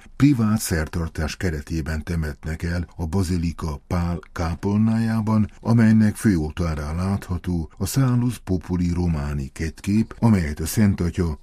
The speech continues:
oly sokszor felkeresett, hogy imádkozzon előtte. Szombaton a temetés estéjén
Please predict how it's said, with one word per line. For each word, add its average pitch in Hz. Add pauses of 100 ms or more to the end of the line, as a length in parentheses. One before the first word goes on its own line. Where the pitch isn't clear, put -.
oly 123
sokszor 104
felkeresett, 80
hogy 85
imádkozzon 76
előtte. 62 (720)
Szombaton 101
a 82
temetés 78
estéjén 92